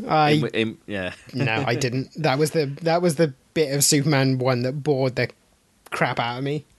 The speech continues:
Speaker 1: Just waiting
Speaker 2: So
Speaker 1: for
Speaker 2: do you
Speaker 1: Christopher Reeve to turn up.
Speaker 2: Do you, do you like then, James, that, that it opens with this set piece in Paris? Because you wouldn't like the Donner cut if that's the case, because the Donner cut takes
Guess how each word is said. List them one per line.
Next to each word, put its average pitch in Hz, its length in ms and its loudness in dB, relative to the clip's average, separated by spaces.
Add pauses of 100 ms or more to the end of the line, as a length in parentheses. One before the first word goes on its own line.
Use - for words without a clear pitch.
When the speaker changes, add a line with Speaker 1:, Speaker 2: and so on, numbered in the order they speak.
Speaker 1:
Just 147 200 0
waiting 151 320 2
Speaker 2:
So 147 120 0
Speaker 1:
for - 60 0
Speaker 2:
do 151 60 4
you 156 40 4
Speaker 1:
Christopher 160 200 4
Reeve 147 240 4
to 151 80 -2
turn 143 200 4
up. 143 140 -4 (560)
Speaker 2:
Do 135 100 0
you, 143 220 2
do 139 140 -2
you 156 100 6
like 151 280 2
then, 104 240 0
James, 90 360 0
that, - 300 0
that 98 100 2
it 95 140 2
opens 95 500 -2
with 95 200 -4
this 92 160 -2
set - 420 -4
piece 98 260 -6
in 92 140 -4
Paris? 104 560 2 (120)
Because 98 420 2
you 101 140 0
wouldn't 101 320 0
like 95 220 2
the 101 80 0
Donner 95 280 2
cut - 280 -2
if 87 120 -6
that's - 260 0
the - 60 -10
case, 80 240 -4
because - 240 -10
the 92 60 -6
Donner 101 220 2
cut 101 300 0 (260)
takes 90 280 -6